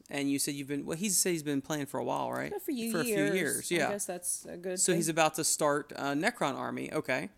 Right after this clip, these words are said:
Speaker 1: Well, I would definitely pick a color that you have not been painting your other armies, because that's what I do. Like, when I was starting my Dark Eldar, uh, I was doing, uh, I decided I wanted to do an all red and black army,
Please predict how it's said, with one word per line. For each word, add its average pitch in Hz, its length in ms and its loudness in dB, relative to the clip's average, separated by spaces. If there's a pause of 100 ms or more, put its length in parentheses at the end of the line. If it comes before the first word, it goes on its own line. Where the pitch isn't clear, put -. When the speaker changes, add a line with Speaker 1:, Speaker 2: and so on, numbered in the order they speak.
(1160)
Speaker 1:
Well, 185 340 4
I 196 160 6
would 233 220 0
definitely 175 420 -2
pick 165 180 -2
a 160 80 -4
color 160 300 2
that 139 120 -2
you 143 120 -4
have 135 160 -2
not 135 240 2
been 147 160 0
painting 143 420 -2
your 135 160 0
other 135 200 0
armies, 131 480 -2 (400)
because 151 280 2
that's 160 220 6
what 151 100 0
I 139 140 4
do. 143 240 0
Like, 139 220 0
when 147 100 -2
I 143 60 0
was 135 100 -2
starting 170 300 2
my 147 120 2
Dark 139 280 0
Eldar, 143 480 2 (440)
uh, 135 320 2
I 151 180 8
was 147 200 2
doing, 143 500 2
uh, 135 400 -2
I 151 100 2
decided 147 360 4
I 147 60 4
wanted 143 200 0
to 135 60 -4
do 143 120 0
an 139 60 -2
all 147 260 2
red 139 300 2
and 135 160 0
black 131 380 0
army, 123 440 -8